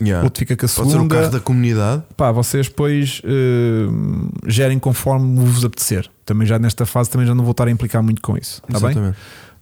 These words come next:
Speaker 2: Pronto, ehm, Vasco, há uma nota lá para casa?
Speaker 1: Não. Tá tudo bem. Um grande abraço.
Speaker 2: Um abraço.
Speaker 1: Um, uma
Speaker 2: E
Speaker 1: boa
Speaker 2: temos
Speaker 1: semana
Speaker 2: que
Speaker 1: para
Speaker 2: sondar o
Speaker 1: vocês.
Speaker 2: Chico. Temos que
Speaker 1: Temos que
Speaker 2: sondar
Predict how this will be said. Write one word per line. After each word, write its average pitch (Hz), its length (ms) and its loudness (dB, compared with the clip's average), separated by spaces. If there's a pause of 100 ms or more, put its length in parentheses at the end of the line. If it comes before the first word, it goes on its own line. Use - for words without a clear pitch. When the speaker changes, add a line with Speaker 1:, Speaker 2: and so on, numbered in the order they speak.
Speaker 2:
Pronto, 131 480 -2
ehm, 143 920 2 (600)
Vasco, 131 320 0
há 131 120 0
uma 139 180 2
nota 135 240 0
lá 131 100 2
para 127 140 -2
casa? 151 440 0 (220)
Speaker 1:
Não. 208 240 -2 (920)
Tá 160 100 -4
tudo 147 260 -2
bem. 131 200 -2
Um 120 100 -2
grande 156 240 0
abraço. 135 580 -2 (240)
Speaker 2:
Um 107 140 0 (100)
abraço. 107 240 2
Speaker 1:
Um, 101 40 -4
uma 101 160 -6 (280)
Speaker 2:
E 113 40 0
Speaker 1:
boa 113 80 2
Speaker 2:
temos 123 160 0
Speaker 1:
semana 131 120 0
Speaker 2:
que 127 60 0
Speaker 1:
para 120 80 0
Speaker 2:
sondar 120 260 2
o - 40 2
Speaker 1:
vocês. 123 140 2
Speaker 2:
Chico. - 360 -6
Temos 101 220 -4
que - 80 -10
Speaker 1:
Temos - 140 2
que 214 60 2
Speaker 2:
sondar - 20 2